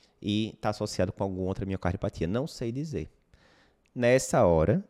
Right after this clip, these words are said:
entra a importância do eco-estresse com dobutamina. Porque a dobutamina vai, ah, aumentar a contratilidade desse ventrículo esquerdo, vai tender a melhorar, né, a contratilidade e a fração de ejeção e vai tender a jogar mais sangue através da válvula aórtica.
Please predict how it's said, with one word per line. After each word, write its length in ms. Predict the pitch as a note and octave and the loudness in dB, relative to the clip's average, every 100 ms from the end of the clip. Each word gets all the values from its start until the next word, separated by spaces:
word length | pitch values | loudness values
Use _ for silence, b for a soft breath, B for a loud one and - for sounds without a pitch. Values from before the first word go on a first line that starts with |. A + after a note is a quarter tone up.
| - | -6
entra 400 | B2 G#2+ - C3+ | -2 -2 0 -2
a 20 | |
importância 560 | C3 A#2+ - F2+ F2+ A2+ | -2 -4 -4 -8 -8 -6
do 160 | B2 | -2
eco-estresse 680 | F2+ E2+ - - F2 F2 - | 0 0 -4 -6 -2 -2 -4
com 180 | - G2+ | -12 -8
dobutamina. 640 | G#2 G#2 F#3+ F#3 F#2 D#2+ - | -8 -6 -6 -6 -6 -8 -8
Porque 200 | A3+ - | -4 -2
a 40 | |
dobutamina 600 | G#2+ G#2+ A#2+ C#3+ G#2+ F#2 | -2 -2 -4 -4 -4 -4
vai, 400 | F#2 F#2 D2+ E2+ - B B B B B | 0 4 4 2 -8 B B B B B
ah, 360 | - F#2 F2 E2 - | 4 6 8 4 2
aumentar 520 | G#2+ A#2+ D3 C#3 A#2 C3+ | 6 6 6 0 2 0
a 40 | |
contratilidade 680 | - F3 C3 B2 G#2 D2+ E2 | -2 -6 -6 -6 -4 -4 -4
desse 240 | E2+ - | -6 -6
ventrículo 380 | D#2+ D2+ - - | -6 -4 -6 -6
esquerdo, 580 | - - C#2+ C#2+ F#2 C#3 _ _ _ _ _ _ _ | -10 -8 -6 -6 -8 -10 _ _ _ _ _ _ _
vai 280 | F#2+ A2+ C3 | 2 4 4
tender 720 | - F3 F#3 C3+ G#2+ G#2+ G2 - | 0 -6 -4 -4 -4 -2 -4 -6
a 100 | G2+ | -6
melhorar, 560 | G#2+ A#2 G#2 E2+ A#2 | -2 2 4 4 2
né, 180 | G#3 A#2 | 0 -2
a 40 | D3+ | -2
contratilidade 600 | A2 G2 - G2 E2 E2 | -6 -8 -6 -4 -2 -4
e 40 | |
a 20 | |
fração 260 | E2+ F2 E2+ | -6 -8 -6
de 60 | |
ejeção 300 | G#2 A#2 B2+ | -6 -4 -2
e 60 | D3 | -2
vai 260 | D3+ C3 C3+ | 4 6 6
tender 320 | F#3 C3+ C3+ | 4 -2 -2
a 40 | |
jogar 220 | D3 C#3+ | -2 -4
mais 220 | C#3 D#3+ G3 | -4 -4 -6
sangue 280 | - C3+ | -8 -8
através 380 | D3+ - C#3+ C3+ | -8 -10 -8 -6
da 80 | C#3+ | -4
válvula 280 | C#3 C#3 F#3 | -2 2 4
aórtica. 440 | A2+ F2 - - | 4 2 -2 -10